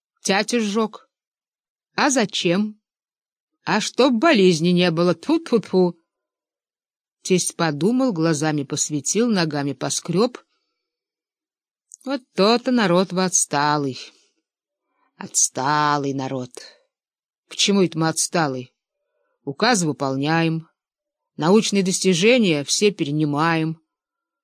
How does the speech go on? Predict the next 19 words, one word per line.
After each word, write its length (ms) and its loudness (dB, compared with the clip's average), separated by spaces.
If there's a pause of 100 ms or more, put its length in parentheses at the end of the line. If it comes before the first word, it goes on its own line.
(280)
Коромысла, 760 0
часы 380 -2
солнечные, 800 0 (800)
гвозди". 680 2 (1300)
"А 260 0
потому 560 0
отсталый, 680 0
что 240 -2
дальше 420 -2
своего 460 0
носа 680 -2 (400)
ничего 480 0
не 220 2
видите", 540 0
объяснил 560 -2
тесть. 600 -4 (720)
"И 80 -10
государственного 880 0
подхода 960 0